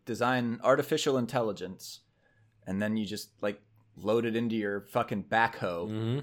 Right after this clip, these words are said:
Speaker 1: so that you can chat with it while you're digging your foundation.
Speaker 2: Yep. I mean, that's essentially, like, that, that, I mean, you've, you've stumbled onto, um,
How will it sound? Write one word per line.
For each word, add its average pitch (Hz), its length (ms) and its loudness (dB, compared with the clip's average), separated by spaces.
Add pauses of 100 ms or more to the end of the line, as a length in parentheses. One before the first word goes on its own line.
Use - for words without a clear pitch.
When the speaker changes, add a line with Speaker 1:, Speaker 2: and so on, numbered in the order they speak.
Speaker 1:
so - 120 -4
that 104 120 -4
you 110 100 -2
can 101 160 -4
chat - 380 2
with 110 160 -2
it 107 160 -2
while 101 180 2
you're 98 160 -4
digging 110 420 -4
your 101 140 -4
foundation. 95 720 -6 (100)
Speaker 2:
Yep. 92 360 2 (420)
I 107 80 4
mean, 127 200 8
that's 139 220 8
essentially, 107 880 6 (640)
like, 80 340 -4
that, 92 320 2
that, 92 140 4
I - 20 4
mean, 92 240 0
you've, 92 400 -2
you've 95 240 -2
stumbled 98 340 4
onto, 87 760 2 (720)
um, 76 640 0